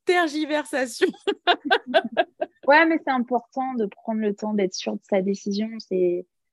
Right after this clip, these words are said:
Speaker 2: c'est un
Speaker 1: Ouais,
Speaker 2: changement
Speaker 1: clairement.
Speaker 2: de vie. Il faut, il faut pas faire ça sur un coup de tête. Euh, quand j'en vois, tu vois, qui veulent, euh,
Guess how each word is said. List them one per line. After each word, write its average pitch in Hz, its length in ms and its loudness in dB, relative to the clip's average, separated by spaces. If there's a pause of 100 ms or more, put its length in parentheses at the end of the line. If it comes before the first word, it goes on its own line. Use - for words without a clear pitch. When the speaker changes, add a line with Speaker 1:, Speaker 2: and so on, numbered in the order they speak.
(140)
Speaker 2:
c'est 220 60 2
un 247 40 6
Speaker 1:
Ouais, 247 80 8
Speaker 2:
changement 254 500 2
Speaker 1:
clairement. 240 160 4
Speaker 2:
de 247 60 2
vie. 269 220 2
Il 226 100 0
faut, 220 340 6
il 220 80 4
faut 240 140 -2
pas 240 160 4
faire 240 200 -2
ça 233 180 -2
sur 226 180 -8
un 202 140 -4
coup - 120 -12
de 196 120 -8
tête. 214 320 2
Euh, 180 220 2 (520)
quand 202 140 -2
j'en 202 160 2
vois, 214 200 4
tu 220 160 -6
vois, 208 160 2
qui 202 220 -4
veulent, 196 280 2
euh, 180 460 6